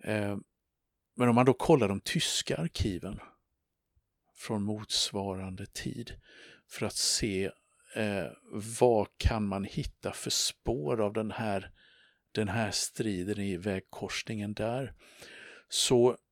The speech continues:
i de tyska krigsdagböckerna kan man inte utläsa något ovanligt för just den tjugonde augusti nittonhundrafyrtioett. Mer än ett dokument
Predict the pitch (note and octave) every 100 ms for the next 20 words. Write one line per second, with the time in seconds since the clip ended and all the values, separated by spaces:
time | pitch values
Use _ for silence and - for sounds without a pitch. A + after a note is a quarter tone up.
0 | _ - C3 C3 E3 - G#2+ - F3 -
1 | - A2 G2 G#2 - - C#3 - C#3+ D3
2 | C#3+ B2+ C#3+ - G#2+ F2+ - G#2+ F#2+ -
3 | D#3+ D3 G#2+ F#2+ G2 G#2 D3 D3+ - D#3
4 | A#2+ - - - B2 A2+ A2 G2+ G2+ G#2
5 | - - - G2 - - - - - A#2
6 | A2 - G#2+ G#2+ A#2+ F2 - - A2 -
7 | - - _ - - _ - - - -
8 | _ _ _ - A2 A2+ C3 A#2 G2 G2+
9 | - B2 A2 G#2+ G#2 _ - A#2 - -
10 | - _ _ - G#2 - G#2+ - B2 C3
11 | A2+ G2+ C#3+ - - -